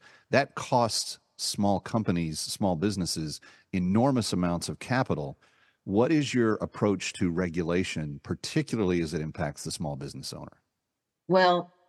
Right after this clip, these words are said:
Speaker 2: you know, Kevin, adding to that, one of the things that's happening right now is the, uh, minimum wage is going up. And so you take those regulatory burdens that are placed on smaller
Speaker 1: And I,
Speaker 2: businesses,
Speaker 1: I,
Speaker 2: and
Speaker 1: there's,
Speaker 2: now you
Speaker 1: there's a
Speaker 2: can
Speaker 1: lot of 'em. I, I mean, I don't want people to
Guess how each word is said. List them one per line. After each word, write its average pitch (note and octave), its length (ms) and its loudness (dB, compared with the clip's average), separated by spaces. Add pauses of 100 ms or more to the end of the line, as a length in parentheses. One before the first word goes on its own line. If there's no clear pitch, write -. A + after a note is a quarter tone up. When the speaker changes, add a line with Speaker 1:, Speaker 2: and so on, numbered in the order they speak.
(140)
Speaker 2:
you F3+ 100 4
know, D#3+ 180 6
Kevin, F3+ 480 4
adding F#3 300 4
to F3 140 2
that, C#3+ 280 6 (340)
one E3+ 140 6
of F3+ 80 6
the F3 80 6
things E3 260 4
that's D#3+ 160 -4
happening D#3+ 320 4
right C#3+ 220 4
now F3+ 400 4
is C#3+ 420 2 (440)
the, D3 400 4
uh, C#3+ 240 4
minimum E3+ 380 6
wage - 540 2
is - 160 4
going C3+ 300 4
up. - 180 0 (300)
And D3 80 4
so - 140 8
you F3 180 6
take A3 480 4
those F3 520 8
regulatory D#3+ 1120 4
burdens E3 720 4
that D#3 100 8
are C#3+ 80 2
placed - 460 4
on D#3 100 4
smaller C#3+ 300 4
Speaker 1:
And C3+ 100 2
I, - 40 6
Speaker 2:
businesses, C#3+ 460 4
Speaker 1:
I, D#3 40 6
Speaker 2:
and C#3+ 140 2
Speaker 1:
there's, F3 100 8
Speaker 2:
now D#3+ 100 4
you G#3+ 100 2
Speaker 1:
there's G#3 180 6
a G3+ 40 6
Speaker 2:
can D3+ 80 4
Speaker 1:
lot F#3 160 6
of G#2+ 120 4
'em. F2 120 -4
I, G#2+ 80 2
I C3+ 180 2
mean, C#3 260 4
I - 80 2
don't F3 100 4
want E3 160 2
people C#3+ 220 0
to A2+ 120 0